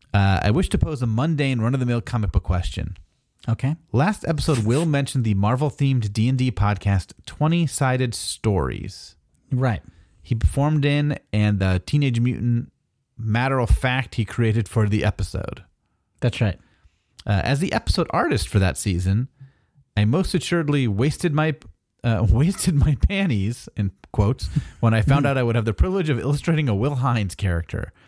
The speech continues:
Speaker 2: Oh, yeah.
Speaker 1: I love your high energy. That's not true. Uh, I loved your
Speaker 2: <laughs> Yeah,
Speaker 1: high
Speaker 2: now we
Speaker 1: energy
Speaker 2: know
Speaker 1: and
Speaker 2: he's lying.
Speaker 1: quirky take on a thirteen-year-old mutant with a somewhat powerful ability.
Speaker 2: Right.
Speaker 1: As a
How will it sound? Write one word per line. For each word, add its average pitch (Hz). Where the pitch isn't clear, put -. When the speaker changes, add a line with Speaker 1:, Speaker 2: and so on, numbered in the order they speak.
Speaker 2:
Oh, 165
yeah. 120
Speaker 1:
I 110
love 131
your 123
high 120
energy. 170
That's 95
not -
true. 87
Uh, 180
I 123
loved 135
your 117
Speaker 2:
<laughs> -
Yeah, 104
Speaker 1:
high -
Speaker 2:
now 156
we 135
Speaker 1:
energy 135
Speaker 2:
know 151
Speaker 1:
and -
Speaker 2:
he's 117
lying. 110
Speaker 1:
quirky 104
take 151
on 104
a 98
thirteen-year-old 139
mutant 127
with 104
a 98
somewhat 135
powerful 120
ability. 90
Speaker 2:
Right. 120
Speaker 1:
As 110
a 101